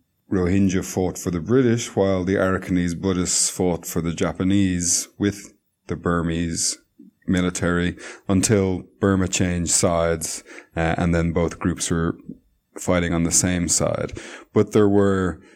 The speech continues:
pogroms and massacres by both sides at the time. And these are old grievances that have reemerged today, and they've reemerged in the context of Burma opening up to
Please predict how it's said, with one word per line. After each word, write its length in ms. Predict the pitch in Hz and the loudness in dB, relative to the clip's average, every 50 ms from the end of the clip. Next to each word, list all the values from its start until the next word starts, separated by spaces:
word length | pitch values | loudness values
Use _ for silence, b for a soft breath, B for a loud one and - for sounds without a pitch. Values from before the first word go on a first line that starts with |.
| b b b _ | b b b _
pogroms 640 | - - 101 98 92 90 92 92 90 90 90 85 90 | 0 2 2 2 2 2 0 -2 -2 -2 -2 -2 0
and 220 | 95 90 92 92 | 0 0 2 2
massacres 840 | 92 92 87 - - - - - 92 87 85 85 85 82 80 - - | 2 2 0 0 -2 -4 -4 -6 -4 -4 -4 -4 -4 -6 -8 -8 -10
by 400 | - - 107 95 92 107 107 104 | -10 -10 -4 0 2 2 2 4
both 320 | 104 117 117 117 113 - | 4 4 4 4 4 0
sides 460 | - - - 85 80 82 82 78 - | -2 -2 0 0 0 0 -2 -4 -6
at 80 | 82 - | -6 -6
the 80 | 95 | -6
time. 400 | 90 - - 98 87 82 82 87 | -6 -4 -2 -2 -2 -2 -2 0
And 120 | 92 101 113 | 2 4 4
these 160 | 123 123 113 | 6 6 6
are 240 | 113 104 120 - 143 | 4 2 2 2 4
old 320 | 131 127 123 117 110 101 | 4 6 6 4 4 4
grievances 800 | 104 113 113 113 101 104 101 92 - - 90 87 85 80 - - - | 4 4 6 6 4 2 0 -2 -4 -4 -4 -4 -4 -4 -6 -4 0
that 380 | - 107 101 101 95 - - - - _ _ _ - | 2 4 4 4 2 -2 -6 -12 -16 _ _ _ -2
have 160 | 120 123 117 | 0 2 4
reemerged 800 | 107 113 123 131 127 123 117 117 117 117 113 110 107 98 - - | 6 6 8 8 8 8 6 6 6 6 6 6 4 2 0 -4
today, 480 | - - 101 107 113 110 101 92 92 95 | -4 -2 2 4 4 4 4 2 -2 -2
and 100 | 104 110 | 0 2
they've 80 | 117 113 | 2 4
reemerged 640 | 107 117 127 135 131 120 117 113 113 110 98 110 | 4 6 6 6 6 6 6 6 4 4 2 2
in 120 | 110 104 | 2 2
the 60 | 101 98 | 2 2
context 800 | - - 131 123 120 117 - 110 95 92 - - - - - - | 0 0 2 2 2 0 0 -2 -2 -2 -2 -4 -6 -8 -8 -4
of 400 | - 107 98 95 92 90 90 95 | -2 0 0 0 0 -2 -4 -2
Burma 480 | 98 107 104 104 98 98 95 92 78 B B B B B _ - | 0 2 2 2 2 2 0 0 -4 B B B B B _ 0
opening 380 | 120 110 - - 104 101 98 101 | 0 2 2 2 0 2 2 2
up 260 | 98 92 92 - - - - - _ _ _ _ _ | 2 2 0 -4 -10 -16 -16 -20 _ _ _ _ _
to 520 | - - 104 95 92 92 92 87 82 - | -4 -2 0 0 2 0 -2 -2 -4 -8